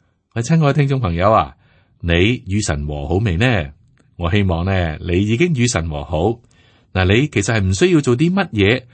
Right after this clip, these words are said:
就可以同神和好㗎咯喎。有人認為你必須要流淚先至呢，能夠同神和好。其實你唔需要用眼淚軟化神嘅心喎。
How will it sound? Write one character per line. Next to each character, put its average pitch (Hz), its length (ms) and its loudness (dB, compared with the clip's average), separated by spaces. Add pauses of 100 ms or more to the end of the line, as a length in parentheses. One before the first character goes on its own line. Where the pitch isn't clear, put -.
(180)
就 98 160 0
可 98 120 2
以 123 160 0
同 80 220 -4
神 82 200 -4
和 80 220 -4
好 85 100 -2
㗎 120 140 -2
咯 113 120 0
喎。 98 340 0 (720)
有 117 140 0
人 104 140 2
認 92 200 0
為 73 300 -4 (260)
你 98 160 0
必 147 120 0
須 156 180 -2
要 117 200 0
流 76 340 -4
淚 82 360 0
先 113 200 -4
至 98 140 -2
呢， 95 240 -2
能 80 180 -6
夠 95 160 -2
同 82 240 -4
神 71 260 -8
和 67 200 -12
好。 - 140 -12 (760)
其 98 140 0
實 123 180 -2 (340)
你 98 120 0
唔 90 140 0
需 131 260 0
要 104 80 2
用 85 240 -2
眼 85 280 -2
淚 90 320 2 (120)
軟 92 200 -2
化 92 260 -6
神 76 280 -8
嘅 101 100 -4
心 135 180 -4
喎。 113 360 0